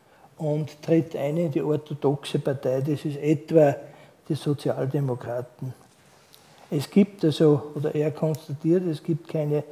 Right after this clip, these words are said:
Aussicht auf Änderungen und brutalen Übergriffe von Polizei und Militär. Das Ganze radikalisiert sich, auch Castro, und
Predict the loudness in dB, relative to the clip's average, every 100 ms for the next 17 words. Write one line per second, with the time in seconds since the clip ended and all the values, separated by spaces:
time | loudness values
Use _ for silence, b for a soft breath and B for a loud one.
0 | B B -4 -2 -2 0 -4 -2 -6 -4
1 | -2 2 4 2 2 -2 -6 b b b
2 | b -2 0 0 -2 -4 0 0 0 -2
3 | -6 4 6 8 6 4 4 2 -4 -2
4 | -2 -4 -4 -4 0 2 0 -4 -6 -6
5 | -6 -6 -4 -2 -4 -10 _ _ _ -8
6 | -8 -4 -4 -4 -8 -2 0 2 0 0
7 | 2 2 4 6 6 4 0 0 -12 b
8 | b b -4 0 0 -4 -12 -16 _ -6
9 | -2 -2 -4 0 2 2 0 -12 -20 b
10 | b b b -12 -4 -2 0 -2 -6